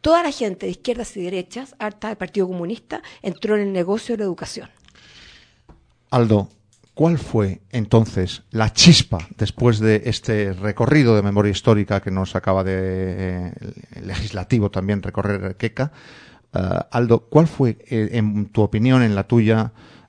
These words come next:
Speaker 2: eh, Angélica, la chispa que encendió la mecha para que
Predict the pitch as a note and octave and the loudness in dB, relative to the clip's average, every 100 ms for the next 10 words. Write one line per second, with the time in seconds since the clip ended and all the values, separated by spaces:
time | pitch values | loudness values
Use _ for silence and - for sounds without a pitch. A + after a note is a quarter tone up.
0 | _ A2 G#2 G#2 G2+ G2+ F#2 G#2+ G#2 G#2+ | _ 2 4 2 2 0 0 0 0 -2
1 | G#2+ C3 _ - B2 A#2+ - D3+ - D3 | -4 -6 _ -2 0 2 2 2 2 2
2 | C#3+ A#2 G#2 A#2 A2 B2+ G#2 A#2 - B2 | 2 -2 0 0 4 2 2 -2 -2 -4
3 | A2+ G2+ G2+ A2 G2+ - | -2 -2 -2 -2 -4 -4